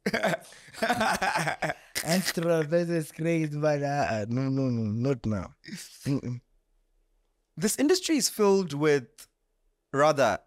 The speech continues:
Speaker 1: people see the good side of what you do, right? They see the campaigns, they're like, "Yo," they see the Instagram followers, they see the TikTok followers, the YouTube fol-, um, subscribers. People like, "Oh, he's making money off AdSense, this, this, that, you're on Spreading Humors."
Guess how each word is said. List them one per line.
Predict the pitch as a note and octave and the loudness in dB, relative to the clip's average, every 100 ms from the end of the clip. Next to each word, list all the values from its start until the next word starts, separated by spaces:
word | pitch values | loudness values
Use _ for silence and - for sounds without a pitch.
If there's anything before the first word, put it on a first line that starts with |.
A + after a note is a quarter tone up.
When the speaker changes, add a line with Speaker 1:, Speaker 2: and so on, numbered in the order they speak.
| _ _ - | _ _ -10
Speaker 1:
people | - D4+ - | -6 -2 0
see | D4 | 2
the | F#3+ | 2
good | D3+ D3+ | 0 0
side | D#3 A#2+ G2+ | 4 2 2
of | G#2 | -4
what | A2+ | -6
you | A2+ | -6
do, | G#2+ G2 | -4 0
right? | F2+ G#2 - | 0 0 -4
They | A2 | -6
see | - | -4
the | A2+ | -4
campaigns, | - G2+ B2 F#3 E3+ B2+ | -6 -6 -2 0 0 0
they're | |
like, | F#2+ G2 | -4 -2
"Yo," | D#3+ E3 D3 B2+ _ _ - | 0 2 0 -2 _ _ -6
they | |
see | A2 E3+ C#3 | -2 0 0
the | A2+ | -2
Instagram | D3+ D#3 B2 A2 | -2 -2 -4 0
followers, | G3 G3 F#3 F#3 F3 A#2+ | 2 4 4 2 0 -2
they | A#2+ | -4
see | - E3 | -4 -4
the | A#2+ | -4
TikTok | - G#3+ D#3+ - | -6 -6 -8 0
followers, | F#3 F3+ F3 E3 D#3 B2 | 2 4 4 2 0 -4
the | G#2 A2 G#2+ | -4 -2 -2
YouTube | G#2 F3 - F#3 D3+ | -2 -2 -2 -4 -6
fol-, | - F3+ E3 | 0 2 2
um, | D#3+ D#3 D3+ C3+ | 2 2 0 -4
subscribers. | - D#3 E3+ E3 E3 E3 D#3 - _ _ _ _ _ - | -8 -2 2 4 4 2 0 -8 _ _ _ _ _ -8
People | E3 E3+ | -2 -2
like, | C#3+ - | -2 -4
"Oh, | - F3 | -2 -2
he's | C3+ A#2+ | -2 -2
making | D3 - C#3+ | -2 -2 -4
money | D#3 D#3 | -2 -4
off | D3+ - | -4 0
AdSense, | C#3 - D3+ C#3 C3 | 0 0 -2 -2 -2
this, | A#2 C3+ | -4 -4
this, | - B2+ - | -4 -8 -2
that, | C#3 D3 - | 2 2 -2
you're | B2 A#2 | -4 -2
on | G#2+ | -2
Spreading | - D#3 C3+ | -2 -2 -2
Humors." | B2+ D#3 D3 C#3 | -2 -2 -2 -4